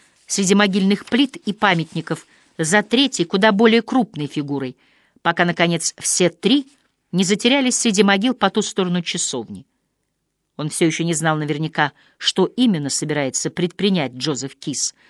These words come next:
но ему пришлось ждать у метро, пока мистер Кис ходил облегчиться, а Данди знал, что это было для него очень и очень необычно. Что касается Маммери,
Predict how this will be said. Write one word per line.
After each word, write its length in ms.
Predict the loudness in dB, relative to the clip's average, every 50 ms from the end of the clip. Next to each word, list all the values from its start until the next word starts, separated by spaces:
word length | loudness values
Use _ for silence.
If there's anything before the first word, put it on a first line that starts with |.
| _ _ _ _ _ _ _
но 100 | 2 4
ему 180 | 4 4 4
пришлось 420 | 4 2 0 2 2 2 2 2 2 -2
ждать 480 | 0 0 2 4 4 4 4 0 -4 -2
у 100 | 0 2
метро, 500 | 2 2 0 0 0 0 0 0 -4 -8 _ _ _ _ _ _ _ _ _ _
пока 260 | _ -2 0 2 2 2
мистер 360 | 2 2 0 0 -2 -2 -2
Кис 280 | -2 -4 -4 -4 -2
ходил 360 | 0 -2 0 2 2 0 0 0 _
облегчиться, 840 | -4 -2 0 0 -2 -2 -2 -4 -4 -4 -4 -6 -6 -8 -6 -6 -8 -12 _ _ _ _ _ _ _ _ _
а 140 | 2 2 2
Данди 340 | 4 4 2 2 2 2 0
знал, 340 | 0 2 2 2 2 2 2
что 360 | -2 -6 -2 -2 -2 -2 -4 _ _ _ _ _ _ _ _
это 180 | _ -4 -4 0
было 180 | 2 2 0 2
для 120 | 2 0
него 220 | 0 2 0 0 -2 0
очень 400 | -2 -2 0 0 -4 -4 -4 -6 -4
и 120 | -6 -6 -2 -2
очень 360 | -2 -2 -2 -4 -6 -6 -4
необычно. 640 | -4 -4 -4 -4 -6 -8 -8 -6 -8 -8 -8 -10 -14 _ _ _ _ _ _ _ _ _ _ _ _ _ _ _
Что 220 | _ -6 -4 0 0
касается 460 | 0 2 4 2 2 2 2 2 4
Маммери, 680 | 4 4 2 2 0 0 2 2 2 2 0 -2 -4